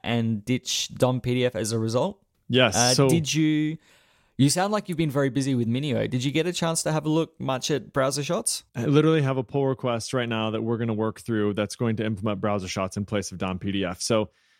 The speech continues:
Speaker 2: yeah, it's, it's on the docket. I will certainly report back in, with my experiences, but I think the thing I'm most excited about is that I'm just gonna be able to render a view in the browser, take a look at it, make sure it looks good, and then that's exactly what I'm going to get,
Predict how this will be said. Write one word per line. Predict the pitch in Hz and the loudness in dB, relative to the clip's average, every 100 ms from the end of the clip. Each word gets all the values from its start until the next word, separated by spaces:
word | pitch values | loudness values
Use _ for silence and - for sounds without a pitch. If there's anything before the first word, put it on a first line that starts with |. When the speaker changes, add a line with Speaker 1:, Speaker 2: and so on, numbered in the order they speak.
| _ - | _ -2
Speaker 2:
yeah, | 127 107 - | 0 0 0
it's, | 139 - | -4 0
it's | 156 147 | -2 -2
on | - 135 139 | -2 0 0
the | 117 | 0
docket. | 120 110 104 92 - | -2 -2 -4 -8 -4
I | 117 | -2
will | 131 127 | 0 -2
certainly | - 151 139 139 131 | -2 -2 0 0 0
report | 120 - 127 107 | -2 -2 -2 0
back | 110 107 - | -2 -2 -4
in, | 110 | -4
with | 107 117 | -4 -2
my | 113 | -2
experiences, | 104 - 117 110 104 104 | -4 -4 -4 -2 -2 -4
but | - 117 | -2 -2
I | |
think | - 165 - | -2 -4 -4
the | 131 | -4
thing | 135 | -2
I'm | 120 | 0
most | 123 139 | 0 0
excited | 139 - 127 120 | -2 0 0 0
about | 107 110 | 0 0
is | 110 104 | 0 -2
that | 107 | -2
I'm | 120 | -4
just | 120 | -6
gonna | 143 131 | -4 0
be | |
able | 123 110 | 2 2
to | 104 | 0
render | 107 123 135 135 | 0 0 0 0
a | |
view | 113 113 | 0 0
in | 117 | 0
the | 113 | 0
browser, | 107 98 98 | 0 0 -2
take | 95 113 107 | -4 -4 -2
a | |
look | 131 117 107 | 0 0 0
at | 104 | -2
it, | 104 | -2
make | 104 107 | -4 -4
sure | - | -2
it | 131 | 0
looks | 131 - | 0 -2
good, | - 113 98 | -2 0 0
and | 107 | -2
then | 104 | 0
that's | 104 107 | 0 -2
exactly | 90 110 101 101 107 | -4 -2 -2 0 -2
what | 101 | -2
I'm | 98 | -2
going | 92 92 | -2 -4
to | 90 | -4
get, | 95 87 | -4 -4